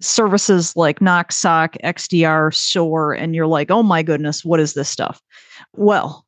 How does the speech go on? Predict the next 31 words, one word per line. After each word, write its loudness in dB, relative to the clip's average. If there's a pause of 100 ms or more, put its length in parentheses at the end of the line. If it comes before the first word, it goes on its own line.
(160)
I 2
will 4
explain -4
some -2
of -2
these -2
things 0
and 2
drive 2
a 2
lot 4
of 0
clarity 0
because -4
I 2
feel 2
like 2
there's 0
a 0
lot 2
of, -4 (1400)
oh 4
my 2
goodness, -2
there's 2
a 4
lot 4
of 0
misunderstandings 0
out 0 (140)
there. 2